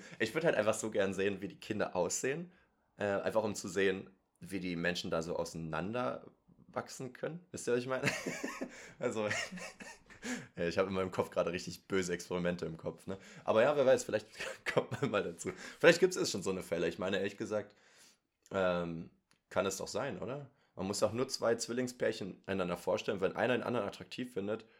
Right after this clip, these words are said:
die Wahrscheinlichkeit besteht ja, dass die andere Person die auch attraktiv findet. Wer weiß. Eigentlich müsste man das mal über eine größere Studie machen, ne? Ich, ich, ich will noch irgendwann mal so eine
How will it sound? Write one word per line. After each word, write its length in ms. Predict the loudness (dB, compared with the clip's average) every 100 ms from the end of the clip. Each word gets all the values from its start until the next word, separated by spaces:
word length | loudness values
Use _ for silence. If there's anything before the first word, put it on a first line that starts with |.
| -20
die 140 | -12 -8
Wahrscheinlichkeit 640 | -4 -2 -2 -4 -8 -10
besteht 320 | -8 -6 -4
ja, 80 | -2
dass 200 | -4 -4
die 140 | -6 -6
andere 240 | -6 -8
Person 340 | -10 -10 -10
die 100 | -10
auch 100 | -10
attraktiv 460 | -12 -10 -14 -14 -14
findet. 200 | -14 -14 -20 -20 -20 _ _ _
Wer 340 | -8 -4 -4 -6
weiß. 420 | -12 -10 -8 -10 _
Eigentlich 240 | 0 2 0
müsste 180 | -2
man 100 | 0
das 140 | 0 0
mal 160 | 2
über 120 | 4 2
eine 120 | 0
größere 460 | -2 -2 -2 -8
Studie 340 | -12 -10 -10 -8
machen, 320 | -10 -12 -8
ne? 160 | -8 -8 -14 -14 -10
Ich, 100 | -10
ich, 100 | -8
ich 140 | -8 0
will 120 | 4
noch 160 | 4 6
irgendwann 440 | 6 6 4 4
mal 140 | 4 2
so 100 | 2
eine 220 | 0